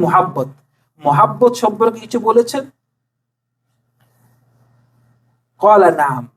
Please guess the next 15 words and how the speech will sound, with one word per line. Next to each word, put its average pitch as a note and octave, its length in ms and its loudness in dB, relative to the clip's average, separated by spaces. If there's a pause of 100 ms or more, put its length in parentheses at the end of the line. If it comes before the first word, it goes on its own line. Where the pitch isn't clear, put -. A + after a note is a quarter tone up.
(140)
বলছে C#3+ 240 -12
হ্যাঁ। C3+ 280 0
বলছে - 200 -4
কি C#4 140 -4
বলছেন? C4+ 360 2
বলছে A#3 160 0
কুন্না C#4+ 500 2 (840)
মা F#3+ 240 2
রাসূলিল্লাহ G3 580 2
সাল্লাল্লাহু F3+ 440 4
আলাইহি F3+ 160 2
ওয়াসাল্লাম F3+ 300 0
ফি G#3 200 -14 (200)
সাফারিন D#3 800 -2 (960)
ফাবাইনা D3+ 680 2